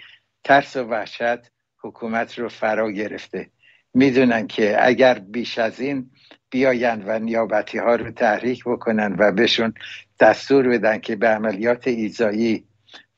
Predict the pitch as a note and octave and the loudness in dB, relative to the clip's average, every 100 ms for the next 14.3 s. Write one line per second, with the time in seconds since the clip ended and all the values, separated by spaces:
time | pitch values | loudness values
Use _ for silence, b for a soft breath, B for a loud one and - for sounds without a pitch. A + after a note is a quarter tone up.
0 | G#2+ A2+ - A#2 A#2 A2 A2 G#2+ A2+ A2+ | 4 4 4 2 2 0 -4 -4 -2 0
1 | G#2 G#2+ G#2 G#2+ - G#2 - G#2 G2 G2+ | 0 -2 0 0 -2 -8 -4 -4 -2 -6
2 | - A2 G#2 - b b - A2+ A2 A2 | -2 0 0 -2 b b 0 4 4 2
3 | A2+ A2 G#2 F#2 G#2 G2 - G#2+ G2 G2+ | 0 0 -2 -2 -4 -4 -6 -8 -4 2
4 | G#2+ G#2+ - b b b - - A#2 A#2+ | 4 4 0 b b b -2 2 4 4
5 | A2+ C3+ D3 C3+ A#2+ A#2+ C3+ D3 - _ | 4 2 2 0 2 0 0 -4 -12 _
6 | _ _ _ _ _ A#2 A#2 B2 A#2+ - | _ _ _ _ _ -6 -2 -2 -4 -4
7 | C#3+ D#3 - - D3+ D#3 D#3+ - B2+ A#2 | -4 -4 -6 -6 -2 0 -2 -4 -4 -4
8 | A2 - B2+ A#2+ B2 - C3 D3 D3 D3 | -4 2 4 4 -2 2 2 4 2 0
9 | C#3 - C#3 C#3 B2 D3 D3+ D3+ C3+ C#3 | 0 -2 -2 -2 -4 2 2 2 4 2
10 | - b b - B2+ B2+ B2 B2 - D3 | 2 b b -4 2 2 2 0 -2 -4
11 | D#3 D3+ C3+ C3+ B2 B2+ - - A#2+ B2+ | -2 -2 0 2 2 0 -4 -8 -4 -2
12 | A#2+ B2+ A#2+ B2+ C#3 C#3+ B2+ C3+ A#2+ B2 | -2 0 0 2 2 0 2 4 6 4
13 | - D3+ C#3 B2+ A2 A#2 A#2 A#2 A2 A#2 | 2 -4 -2 -4 -6 -4 0 0 0 0
14 | A2+ B2+ D3 | 4 4 2